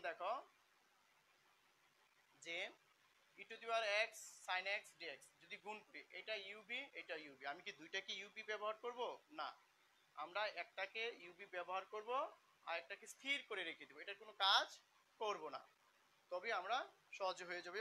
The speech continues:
ওই আগের অঙ্কের দিকে তাকালে দেখবা যে এটা একবার এসেছে,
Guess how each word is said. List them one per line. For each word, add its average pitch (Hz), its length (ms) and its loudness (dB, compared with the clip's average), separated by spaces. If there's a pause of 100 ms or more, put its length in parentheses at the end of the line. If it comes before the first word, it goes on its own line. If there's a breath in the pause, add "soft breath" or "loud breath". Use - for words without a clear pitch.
(140)
ওই 190 100 0 (160)
আগের 202 200 2
অঙ্কের 196 240 -6
দিকে 208 220 -6
তাকালে 196 340 6
দেখবা 190 300 2 (160)
যে 175 80 -10 (140)
এটা 185 200 -6
একবার 214 220 2 (480)
এসেছে, 170 260 -6